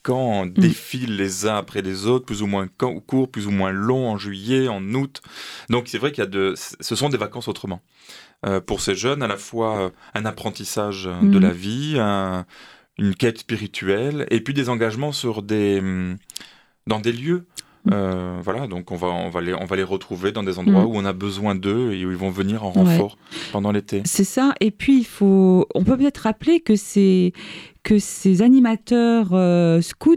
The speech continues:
Speaker 2: éclaireurs ne sont pas payés, ne sont pas rémunérés.
Speaker 1: Ah non, c'est
Speaker 2: S'ils ont le bafa, ils pourraient très bien aller dans une colo rémunératrice.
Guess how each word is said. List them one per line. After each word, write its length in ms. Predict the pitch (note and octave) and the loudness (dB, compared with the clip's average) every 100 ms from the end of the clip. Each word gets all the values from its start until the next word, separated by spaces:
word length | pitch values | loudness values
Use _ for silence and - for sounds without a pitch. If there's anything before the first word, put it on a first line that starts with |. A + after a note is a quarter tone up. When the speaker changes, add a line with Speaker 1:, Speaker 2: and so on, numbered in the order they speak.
| E4 | 4
Speaker 2:
éclaireurs 480 | G3 - F#3 A#3 D4 | 0 2 2 4 4
ne 80 | |
sont 220 | G3+ G3+ F#3+ | 4 4 2
pas 160 | C#4 D4+ _ | 2 -2 _
payés, 320 | A3 A3 D#4 | 0 4 6
ne 80 | G#3 | 4
sont 160 | G3+ | 4
pas 160 | F#3+ B3+ | 0 0
rémunérés. 560 | C4 G3+ G3+ G3+ A#3 C4 | 4 6 6 6 4 2
Speaker 1:
Ah 160 | - | 0
non, 140 | C3+ B2 | -4 -2
c'est 100 | - | 2
Speaker 2:
S'ils 100 | B3 | 4
ont 60 | D4 | 6
le 60 | C#4 | 4
bafa, 340 | G#3+ G3 D#4 | 2 0 2
ils 60 | D#4+ | 2
pourraient 260 | - A3 | 2 0
très 220 | G#3+ - G#3 | 0 0 2
bien 220 | F#3 F#3+ | 4 4
aller 120 | G3+ | 4
dans 60 | A#3 | 4
une 160 | F#3 | 4
colo 300 | F3 - G#3+ | 2 4 4
rémunératrice. 960 | A3 A3 G#3 F#3+ F3+ F3+ - D4 E4 - | 4 4 4 4 2 -2 0 -2 -2 -6